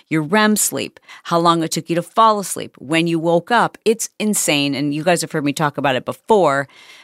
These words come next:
It's just a really super convenient thing because I used to wear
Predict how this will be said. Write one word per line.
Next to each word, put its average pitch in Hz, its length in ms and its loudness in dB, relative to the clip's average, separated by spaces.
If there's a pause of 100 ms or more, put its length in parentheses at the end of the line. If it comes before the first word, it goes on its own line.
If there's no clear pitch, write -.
(140)
It's 165 100 -4
just 190 320 -2
a 160 100 0
really 165 600 -2 (340)
super 185 480 0
convenient 160 720 -2
thing 196 420 -2
because 147 380 -4
I 160 80 0
used 202 240 -2
to 185 80 -4
wear 151 460 0